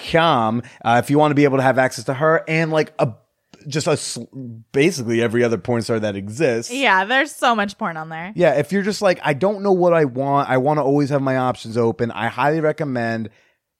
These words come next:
Speaker 1: getting some minutes over at hot movies dot com. It's a pay per minute site. So you buy, like, three hundred minutes for maybe thirty dollars, and you got plenty of porn viewing that you can feel good about.
Speaker 2: That's a really good deal.
Speaker 1: Yeah.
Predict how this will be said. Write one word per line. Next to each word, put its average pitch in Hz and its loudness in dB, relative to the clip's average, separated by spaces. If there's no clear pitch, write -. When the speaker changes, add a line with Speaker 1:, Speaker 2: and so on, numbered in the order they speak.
Speaker 1:
getting 131 2
some 147 -2
minutes 139 2
over 117 2
at 113 0
hot 147 0
movies 135 0
dot 123 2
com. 123 -2
It's 113 -6
a 123 -10
pay 220 -2
per 185 -4
minute 139 -2
site. 95 -8
So - -8
you 139 2
buy, 170 4
like, 165 0
three 180 0
hundred 160 0
minutes 139 -2
for 139 -6
maybe 127 -2
thirty 127 -2
dollars, 123 2
and 131 -4
you 139 0
got 135 -2
plenty 160 -2
of 156 0
porn 185 0
viewing 131 2
that 135 0
you 156 -4
can 170 -4
feel 190 -2
good 202 0
about. 113 -2
Speaker 2:
That's 247 2
a 370 0
really 226 -2
good 190 -4
deal. 175 -6
Speaker 1:
Yeah. 170 -2